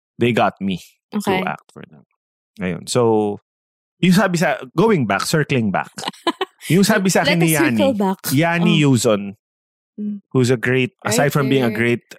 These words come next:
Speaker 2: acting
Speaker 1: musician
Speaker 2: coach.
Speaker 1: and acting coach and writer,
Speaker 2: Oh.
Speaker 1: he's a great philosopher for me.
Speaker 2: Mm-hmm,
Speaker 1: Ang ganda nung
Speaker 2: mm-hmm.
Speaker 1: sinabi niya na ano raw yung fame and anong ibig sabihin kung sikat ka.
Speaker 2: Okay.
Speaker 1: Sobrang simple nung terms niya.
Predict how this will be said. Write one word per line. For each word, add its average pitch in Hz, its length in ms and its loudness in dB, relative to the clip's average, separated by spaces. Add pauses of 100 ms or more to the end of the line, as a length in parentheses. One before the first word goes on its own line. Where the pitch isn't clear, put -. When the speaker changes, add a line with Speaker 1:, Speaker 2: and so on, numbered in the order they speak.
(120)
Speaker 2:
acting 214 100 -2
Speaker 1:
musician 113 640 2
Speaker 2:
coach. 104 80 -6
Speaker 1:
and 104 120 -2 (100)
acting 104 400 -4
coach 98 280 -4 (120)
and 95 200 -4 (120)
writer, 98 560 -4 (240)
Speaker 2:
Oh. 170 400 0
Speaker 1:
he's 120 240 -2
a 120 80 2
great 107 400 -4
philosopher 95 560 -2
for - 240 -16
me. - 240 -20 (160)
Speaker 2:
Mm-hmm, 185 240 2
Speaker 1:
Ang 127 80 2
ganda 135 240 0
nung 120 80 -2
Speaker 2:
mm-hmm. 139 80 -4
Speaker 1:
sinabi 101 400 -2
niya 90 160 -4
na 98 120 -2 (680)
ano 147 240 2
raw 135 160 2 (580)
yung 120 220 -2
fame 87 400 -12 (160)
and 104 240 -10 (400)
anong 117 240 -6
ibig 110 160 -6
sabihin 107 320 -8
kung 107 160 -4
sikat 98 320 -4
ka. - 160 -10 (480)
Speaker 2:
Okay. 175 480 -2 (160)
Speaker 1:
Sobrang 170 480 0
simple 131 320 -2
nung 113 200 -4
terms - 360 -12
niya. 82 160 -14